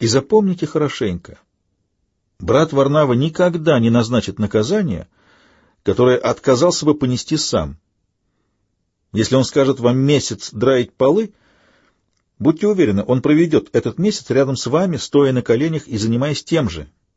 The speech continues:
И пусть знание об этом станет вашей ношей.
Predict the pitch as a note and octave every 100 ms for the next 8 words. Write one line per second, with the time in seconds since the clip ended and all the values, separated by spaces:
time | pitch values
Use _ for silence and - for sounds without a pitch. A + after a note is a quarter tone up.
0 | _ _ _ _ _ _ _ _ B2+ -
1 | F#3 - - - G#2+ G#2+ D#3+ G#3 G#3+ D3+
2 | A#2+ - G#2+ G2+ F2+ F2+ - - E3 F3
3 | A2 C#3 - D#3+ C3+ F#2+ - E2